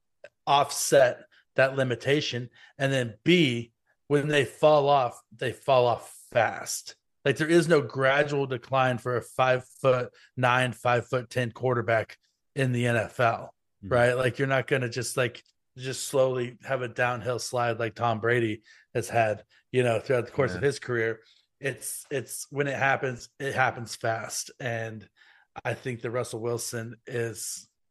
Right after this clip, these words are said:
Speaker 1: oh man, can you believe that they gave him two hundred million dollars? That they're just stuck with this. Like, they're just stuck with this for the foreseeable future. Like, like,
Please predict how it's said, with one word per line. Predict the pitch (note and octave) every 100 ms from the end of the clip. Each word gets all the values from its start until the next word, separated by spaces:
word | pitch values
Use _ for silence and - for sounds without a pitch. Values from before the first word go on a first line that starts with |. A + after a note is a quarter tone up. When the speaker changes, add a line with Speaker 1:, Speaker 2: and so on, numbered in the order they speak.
| _ _ _ _ -
Speaker 1:
oh | D#3+ C#3
man, | E3
can | F3 B3+
you | E4+
believe | D#4+ G3+ A#3
that | G#3
they | G#3
gave | C#3 F3 F#3
him | E3+
two | - E3+ F3+
hundred | G3 F#3+ D#3+
million | F3 F3+ E3+
dollars? | C#3 C#3+ E3 F#3 F3 - -
That | F3+
they're | G3 B3+
just | F#3 C#3+ - -
stuck | - F3 F#3+ F3+
with | D#3 -
this. | C#3 A2+ - - G#4 -
Like, | G3 C4
they're | C#4+
just | D#4+ B3 E3+ - -
stuck | - A#3 B3+
with | A3+ -
this | F3 - - -
for | -
the | G#3
foreseeable | G3+ F3+ D#3+ A3+ A3+ G3+ F#3+ -
future. | F3 A3 - D3+ A#2 G#2+ - - _ _
Like, | F3 F3+ F3 - _ _ -
like, | G3